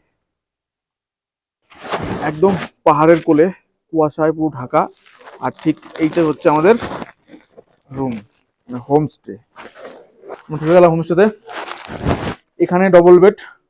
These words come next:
টু সিটিং, এখানেও ডাবল, মানে ওয়ান বেড দুজন থাকা যাবে। তোমার ডাবল ডাবল রয়েছে। কম্বল আর কি, যেটা তোমার ব্ল্যাঙ্কেট বলি আমরা। আর এতটা ঠান্ডা পড়ে বুঝতে পারছো, আর নিচের মেঝেটা কিন্তু শান। রয়েছে সুন্দর করে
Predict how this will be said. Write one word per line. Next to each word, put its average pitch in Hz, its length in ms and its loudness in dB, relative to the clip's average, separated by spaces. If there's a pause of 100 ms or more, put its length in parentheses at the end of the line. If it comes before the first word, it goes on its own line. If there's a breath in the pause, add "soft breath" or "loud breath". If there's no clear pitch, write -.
(120)
টু - 60 -8 (100)
সিটিং, 185 200 -2 (840)
এখানেও 160 280 -4 (720)
ডাবল, 143 200 2
মানে 151 180 -2
ওয়ান 175 200 4
বেড 214 120 6 (260)
দুজন 165 240 -2
থাকা 143 200 0
যাবে। 139 140 2 (880)
তোমার 143 260 -4 (260)
ডাবল 160 280 6
ডাবল 180 200 8 (800)
রয়েছে। 156 240 4 (760)
কম্বল 156 340 0
আর 139 120 0
কি, 143 140 -6
যেটা 139 200 -2
তোমার 135 220 -6
ব্ল্যাঙ্কেট 160 340 2
বলি 139 180 0
আমরা। 165 140 0 (840)
আর 151 60 -4 (200)
এতটা 185 200 4 (120)
ঠান্ডা 175 280 4
পড়ে 185 140 6 (120)
বুঝতে 165 240 0
পারছো, 156 220 4
আর 151 80 0
নিচের 160 200 0
মেঝেটা 156 280 -2
কিন্তু 156 240 -10
শান। 143 160 -2 (840)
রয়েছে 160 260 -2 (100)
সুন্দর 175 280 -2 (300)
করে 170 140 0